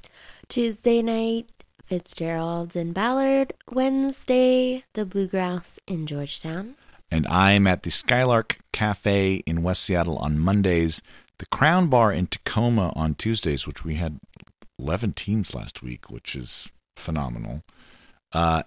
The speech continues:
Speaker 2: and the Local nine oh seven in Renton on Thursdays. All of your quizzes start at seven thirty. All of your quizzes are free. All of them have fantastic prizes. And there is Murphy's on, Murphy's on forty-fifth in Wallingford, uh, hosted by Jason,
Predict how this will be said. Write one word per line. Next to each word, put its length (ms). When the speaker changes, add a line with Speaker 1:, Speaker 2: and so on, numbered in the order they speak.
Speaker 2:
and 400
the 60
Local 280
nine 220
oh 60
seven 400
in 260
Renton 420
on 240
Thursdays. 680
All 440
of 80
your 100
quizzes 420
start 240
at 80
seven 260
thirty. 400
All 300
of 100
your 80
quizzes 540
are 180
free. 600
All 200
of 80
them 140
have 120
fantastic 600
prizes. 560
And 320
there 80
is 240
Murphy's 560
on, 380
Murphy's 360
on 100
forty-fifth 600
in 220
Wallingford, 600
uh, 280
hosted 420
by 100
Jason, 540